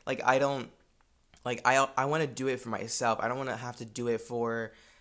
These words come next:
people that expect me to become better when I know for certain that no one isn't quite in a good headspace. As much as they want to be and, and they might wanna show it,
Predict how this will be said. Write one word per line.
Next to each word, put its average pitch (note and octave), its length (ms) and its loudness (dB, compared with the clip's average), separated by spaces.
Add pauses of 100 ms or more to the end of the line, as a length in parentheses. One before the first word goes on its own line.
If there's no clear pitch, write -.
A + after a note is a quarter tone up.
(100)
people B2+ 320 -6
that A2 640 2 (520)
expect A#2+ 640 -4
me A#2 560 -6 (140)
to - 120 0
become A2+ 440 -8
better A2 540 -2
when A2 240 -4
I G#2+ 140 -4
know A2 400 -4
for G2+ 400 -6
certain A#2+ 500 -2
that A2 320 0 (300)
no D3+ 200 -2
one F#3+ 180 0
isn't C3+ 500 -4
quite A#2+ 460 -2 (260)
in A#2 420 -4 (220)
a G#2+ 140 -4
good G#2 260 -2
headspace. - 720 -6 (260)
As A#2+ 140 -4
much D#3 180 0
as D#3 120 -2
they C#3+ 140 2
want A2+ 380 -4
to A2 60 -4
be A2 360 -2
and, G#2+ 220 -6 (100)
and A#2 160 -4
they A#2+ 80 -2
might A2 220 0
wanna G2+ 160 -4
show G#2 320 2
it, A2 200 0